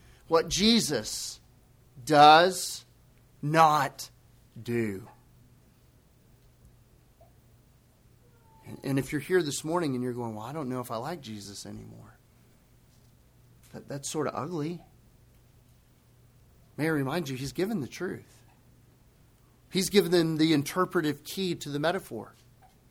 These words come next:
They're choosing not to use it. They're acting like unbelievers act. This is what makes anyone who will believe a miracle. Because we all do this.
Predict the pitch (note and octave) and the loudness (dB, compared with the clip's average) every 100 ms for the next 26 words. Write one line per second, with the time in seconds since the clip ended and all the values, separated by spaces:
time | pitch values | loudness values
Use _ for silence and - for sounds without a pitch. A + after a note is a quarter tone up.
0 | _ _ _ _ _ _ _ _ - F#3+ | _ _ _ _ _ _ _ _ -2 0
1 | F#3+ F#3+ D3+ D#3+ D#3 C#3+ D#3+ G#3+ A3+ - | 0 -4 -4 -8 -10 -12 -10 -8 -10 -16
2 | - - _ _ _ _ _ _ _ _ | -20 -20 _ _ _ _ _ _ _ _
3 | _ _ _ _ - _ _ - E3 A#3 | _ _ _ _ -20 _ _ 0 6 6
4 | - F3+ A3+ - E3+ D3+ F3+ - - _ | 6 4 4 2 -2 0 -4 -12 -20 _
5 | _ - _ - E3+ F3 F#3 F#3+ F#3+ G3 | _ -20 _ -2 0 2 4 4 2 0
6 | F#3 G3+ G3+ C#4 C4 - - - _ _ | 0 0 0 -2 -4 -12 -20 -20 _ _
7 | _ _ - _ _ - - D#3+ A3+ C#4+ | _ _ -20 _ _ -20 0 4 6 6
8 | G#3 A3 A3 F#3 G3+ G3+ A#3+ A3+ G#3 G#3+ | 4 8 8 8 2 2 2 4 6 4
9 | G3+ G#3+ F3+ A3+ D4 G3+ F#3+ F#3+ A#3+ A3+ | 4 2 8 8 10 8 8 6 4 0
10 | - - _ _ - - G#3+ B3 D4 D#4+ | -2 -12 _ _ -20 4 8 10 8 4
11 | E4 D4+ A3+ - - _ - - - _ | 0 -2 -2 -6 -20 _ -20 -20 -20 _
12 | _ _ - - _ _ _ _ - A#3+ | _ _ -20 -20 _ _ _ _ 2 4
13 | D#4+ B3+ C#4+ C#4+ G#4+ F4 D#4+ G#3 E3+ - | 6 8 10 10 8 10 10 8 2 0
14 | - - | -6 -6